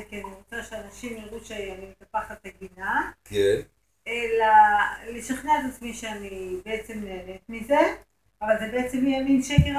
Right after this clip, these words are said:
Speaker 1: עצמי כזה.
Speaker 2: אז אני
Speaker 1: ואז
Speaker 2: אגיד לך
Speaker 1: אני משקרת.
Speaker 2: כן, אז אני אגיד לך שני דברים. ראשית כל, יש משהו שנקרא... fake it until you make it. זאת אומרת, תעשי את עצמך
Speaker 1: כן,
Speaker 2: כאילו שאת
Speaker 1: אבל אני
Speaker 2: עושה
Speaker 1: לא מאמינה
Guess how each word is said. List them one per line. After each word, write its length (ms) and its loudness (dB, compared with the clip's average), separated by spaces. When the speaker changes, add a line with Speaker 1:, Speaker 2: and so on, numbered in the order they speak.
Speaker 1:
עצמי 340 -4
כזה. 220 -12
Speaker 2:
אז 160 -6
אני 180 -2
Speaker 1:
ואז 200 10
Speaker 2:
אגיד 80 10
לך 60 2
Speaker 1:
אני 560 0
משקרת. 680 -2
Speaker 2:
כן, 260 -8
אז 140 0
אני 140 6
אגיד 140 8
לך 120 10
שני 300 6
דברים. 320 2
ראשית 220 -6
כל, 180 10
יש 180 4
משהו 300 6
שנקרא... 840 10
fake 280 8
it 180 -6
until 400 6
you 40 2
make 400 2
it. 160 -10
זאת 100 -12
אומרת, 360 -2
תעשי 320 6
את 60 4
עצמך 320 2
Speaker 1:
כן, 80 -8
Speaker 2:
כאילו 200 8
שאת 80 2
Speaker 1:
אבל 100 8
אני 80 6
Speaker 2:
עושה 220 10
Speaker 1:
לא 120 12
מאמינה 280 0